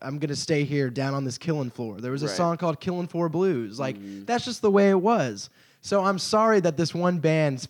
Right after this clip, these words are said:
Speaker 1: feels super peeved that Led Zeppelin created the freaking greatest song of all time with their
Speaker 2: <laughs>
Speaker 1: chords,
Speaker 2: Yeah.
Speaker 1: and now they want money for it because they're probably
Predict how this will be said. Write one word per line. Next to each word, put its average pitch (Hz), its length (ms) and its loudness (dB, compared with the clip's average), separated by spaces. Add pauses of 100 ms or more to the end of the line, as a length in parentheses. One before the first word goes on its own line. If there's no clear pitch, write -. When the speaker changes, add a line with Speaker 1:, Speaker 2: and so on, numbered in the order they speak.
Speaker 1:
feels 151 260 2
super 175 320 2
peeved 151 500 2
that 123 300 0 (380)
Led 147 240 4
Zeppelin 156 280 2
created 147 320 4
the 123 80 -2
freaking 135 600 -4
greatest 135 400 0
song 151 240 2
of 131 100 0
all 123 140 0
time 143 340 0
with 131 160 2
their 139 180 2
Speaker 2:
<laughs> - 120 -2
Speaker 1:
chords, 135 420 4
Speaker 2:
Yeah. 165 140 2
Speaker 1:
and 165 120 2
now 175 160 6
they 170 120 6
want 156 260 4
money 170 220 2
for 131 260 0
it 120 60 -4
because 127 240 -2
they're 131 100 -4
probably 131 400 0